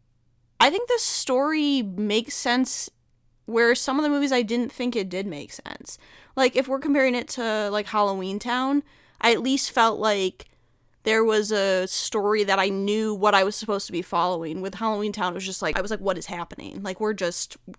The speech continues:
we're doing all this random stuff for no reason." And I like that Ramsey had a motivation. Like, you're saying it's not, maybe the motivation doesn't make sense, which I'm, I would agree it maybe doesn't, but he does have a motivation, and some of the villains I don't think do have a motivation.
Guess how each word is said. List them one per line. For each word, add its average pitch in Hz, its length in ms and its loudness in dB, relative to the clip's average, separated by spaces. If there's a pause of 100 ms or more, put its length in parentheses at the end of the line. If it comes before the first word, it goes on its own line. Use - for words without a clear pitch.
(120)
we're 226 160 2
doing 214 220 4
all 185 100 4
this 196 160 -6
random 170 240 -4
stuff 165 300 -2
for 202 80 -6
no 180 100 -2
reason." 170 480 -6 (320)
And 254 140 4
I 277 80 8
like 254 300 4
that 294 160 2
Ramsey 233 600 0 (580)
had 254 220 6
a 311 60 6
motivation. 294 760 2
Like, - 280 2 (480)
you're 302 240 0
saying 269 380 2
it's 240 200 -2
not, 202 380 4
maybe 220 300 0
the 220 120 2
motivation 214 380 2
doesn't 214 180 -4
make 190 140 -4
sense, 185 360 -4
which 196 180 -4
I'm, 196 260 -4 (420)
I 226 100 6
would 233 140 8
agree 202 340 4
it 165 120 2
maybe 202 240 0
doesn't, 202 420 0
but 214 180 2
he 254 160 0
does 220 300 4
have 220 200 2
a 214 60 -2
motivation, 208 640 0
and 196 140 -2
some 214 220 -2
of 208 80 -4
the 214 60 -2
villains 196 360 -2
I 185 80 -2
don't 185 260 -4
think 196 180 -6
do 156 160 -4
have 208 120 -2
a 233 40 -2
motivation. 277 720 0